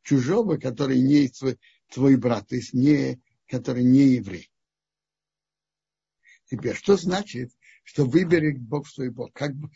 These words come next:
каким образом Бог выберет? Очень просто. <laughs> Когда у еврейского народа было пророчество, и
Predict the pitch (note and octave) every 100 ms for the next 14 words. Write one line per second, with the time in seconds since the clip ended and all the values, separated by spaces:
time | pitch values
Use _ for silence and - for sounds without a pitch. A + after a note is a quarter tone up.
0 | _ C#3 C3+ F3 D#3+ E3 D#3+ B2+ D3 C3+
1 | C3 A#2 B2+ F#2 E2 _ _ _ _ _
2 | F#3 F3+ D#3 G2 - - _ _ _ _
3 | _ _ _ _ - G2+ B2 - A#2 -
4 | _ _ _ C3 C3+ G3 A3 E3 C#3+ E3+
5 | D#3+ - D3 B2+ B2 C#3+ C3 B2 A2 D3
6 | C3 - C3 B2+ A2 - G2+ - A2 C3+
7 | _ _ _ _ _ _ _ _ _ _
8 | _ _ _ _ _ _ _ _ _ _
9 | _ _ _ - D#3 G#3+ D#4+